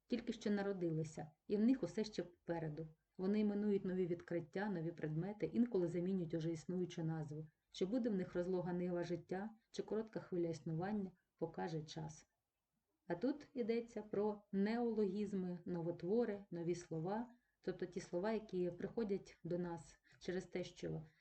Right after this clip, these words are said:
змінюється суспільство, виникають якісь нові поняття, нові предмети, і все це необхідно називати. Отже,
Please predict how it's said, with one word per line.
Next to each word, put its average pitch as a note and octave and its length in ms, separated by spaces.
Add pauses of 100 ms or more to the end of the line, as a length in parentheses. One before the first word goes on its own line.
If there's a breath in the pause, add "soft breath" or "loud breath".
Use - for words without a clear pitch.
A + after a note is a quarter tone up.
змінюється F3+ 760
суспільство, G#3 1000
виникають F#3 640
якісь E3+ 440
нові F3+ 420
поняття, G3 540
нові E3+ 240
предмети, F3 600 (260 loud breath)
і - 40
все - 200
це A3 140
необхідно E3+ 560
називати. D#3 640 (2250 loud breath)
Отже, E3+ 400